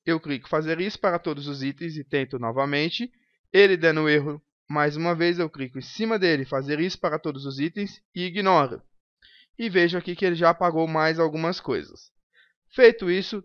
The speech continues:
todos os procedimentos foram feitos, eu vou reiniciar o meu sistema operacional. Após reiniciar o sistema operacional, você vai verificar que, tanto em questões de armazenamento, quanto do processamento e velocidade do seu Windows dez,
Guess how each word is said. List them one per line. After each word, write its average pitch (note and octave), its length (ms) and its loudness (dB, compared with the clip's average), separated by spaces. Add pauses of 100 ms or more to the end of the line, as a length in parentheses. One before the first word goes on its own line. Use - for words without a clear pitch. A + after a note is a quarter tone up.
todos G3+ 280 4
os F3 100 -12
procedimentos D3 760 -6 (220)
foram D3 240 -2
feitos, D#3+ 500 -4 (240)
eu D#3+ 80 -4
vou F3+ 200 0
reiniciar G3 680 2
o F3+ 40 0
meu F3+ 120 -2
sistema F3 380 -4
operacional. E3 760 0 (280)
Após F3 500 2
reiniciar C#3+ 480 -2
o A2+ 40 -6
sistema C3+ 340 -8
operacional, D#3+ 680 0 (240)
você F3 240 -2
vai E3+ 120 6
verificar E3 480 2
que, C3+ 280 -6 (240)
tanto G3 300 0
em F3 40 -4
questões D3 480 -4
de D#3 100 0
armazenamento, D#3 920 -2 (220)
quanto D#3+ 280 -2
do F3+ 140 2
processamento D#3+ 760 -4
e D3+ 40 -6
velocidade C3 540 -2
do B2+ 80 -10
seu C#3+ 180 -8
Windows D3 220 -6
dez, D3 320 0